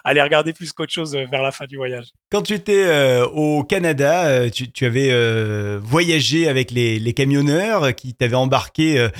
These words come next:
Speaker 2: dans leur, leur camion. Là, comment tu, tu as fait ton périple en Australie ?
Speaker 1: J'avais acheté un quatre-quatre. Euh, si je devais le racheter, si je pouvais me donner un conseil à, au Paul de l'époque, je lui dirais de ne jamais acheter ce quatre-quatre.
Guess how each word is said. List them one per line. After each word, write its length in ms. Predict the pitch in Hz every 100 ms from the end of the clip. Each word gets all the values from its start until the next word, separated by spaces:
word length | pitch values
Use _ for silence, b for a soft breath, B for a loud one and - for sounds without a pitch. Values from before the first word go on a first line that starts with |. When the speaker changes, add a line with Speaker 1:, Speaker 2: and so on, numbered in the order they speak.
| B B 127
Speaker 2:
dans 140 | 139
leur, 300 | 131 120 120
leur 220 | 131 131
camion. 320 | - 156 190 233
Là, 140 | 202
comment 240 | 202 190 185
tu, 260 | - 165 B -
tu 120 | -
as 40 | 139
fait 160 | -
ton 140 | 151 147
périple 560 | 156 135 170 131 139
en 160 | 127 127
Australie ? 540 | 131 - 135 143 147 - _ _ _ _ B B B B B -
Speaker 1:
J'avais 360 | 147 151 143
acheté 320 | 254 - -
un 180 | 226 165 -
quatre-quatre. 680 | 202 - - 180 - - - _
Euh, 840 | 147 143 139 139 139 139 139 139 139 - _
si 360 | - - 151
je 80 | 143
devais 220 | 147 156
le 80 | 156
racheter, 400 | 151 156 - 170
si 120 | 160
je 60 | -
pouvais 180 | - 139
me 60 |
donner 220 | 139 160 175
un 120 | 175
conseil 520 | 165 156 185 165 139
à, 160 | 127 127
au 100 | 131
Paul 320 | - 160 151
de 80 | 139
l'époque, 380 | 131 - 160
je 80 | 143
lui 80 | 127
dirais 240 | 123 139
de 80 | 135
ne 80 | 123
jamais 300 | - 160 160
acheter 240 | 160 - 151
ce 80 | -
quatre-quatre. 480 | 143 - 170 208